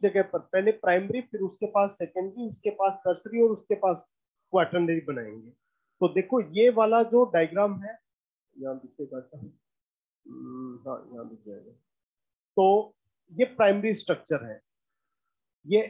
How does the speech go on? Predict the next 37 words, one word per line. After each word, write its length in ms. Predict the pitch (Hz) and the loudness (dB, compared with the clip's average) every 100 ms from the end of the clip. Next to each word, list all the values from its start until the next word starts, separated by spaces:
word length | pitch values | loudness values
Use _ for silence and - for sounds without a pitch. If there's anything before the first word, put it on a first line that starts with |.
| - | 2
n 220 | 202 247 | 4 4
end 340 | 247 240 240 233 | 2 2 4 6
है 60 | |
और 160 | 233 226 | 6 4
ये 160 | 226 311 - _ _ _ _ | 2 -2 -4 _ _ _ _
सी 280 | - 214 220 | -8 -2 2
end 240 | 190 165 | 2 2
है। 120 | 127 117 _ _ - | -4 -10 _ _ 0
ध्यान 180 | 170 220 | 0 0
से 120 | 247 | -4
सुनना, 400 | 247 202 131 - _ _ _ _ _ _ - | -4 -4 -4 -6 _ _ _ _ _ _ 0
एक 220 | 202 226 | 2 2
तरफ, 320 | - 254 254 - | 2 4 4 0
जिस 180 | 220 - | -4 0
तरफ 280 | 247 247 - 208 | 0 0 -2 0
एनएच 280 | 208 254 - | 4 2 2
टू 80 | 285 | 0
समूह 340 | 277 240 233 | 0 2 4
रहेगा, 320 | 214 175 160 143 - - _ _ _ _ - | 2 2 -4 -8 -10 -16 _ _ _ _ 0
वो 380 | 202 226 240 - _ _ | 6 6 6 0 _ _
N 180 | 196 233 | 2 6
end 220 | 254 254 | 6 6
होगा, 240 | 240 240 269 | 4 4 2
जिस 220 | 269 226 | 0 -6
तरफ 280 | - 247 254 | -2 -2 -2
सीडब्ल्यूएच 540 | 208 202 214 254 262 | -6 -2 0 4 4
समूह 340 | 262 220 214 208 | 4 -4 2 2
होगा 200 | 165 160 | 2 -4
वो 240 | 143 143 _ _ _ - | -6 -14 _ _ _ -10
सी 180 | 208 196 | -2 -2
end 200 | 175 151 | -2 -4
होगा। 280 | 131 123 135 _ _ _ _ _ _ 196 | -6 -10 -18 _ _ _ _ _ _ 2
तो 300 | 190 185 220 | 4 6 4
ये 60 | |
line 280 | 226 190 196 | 6 4 4
diagram 500 | 185 160 147 143 123 | 2 2 0 -2 -4
है। 120 | 107 | -18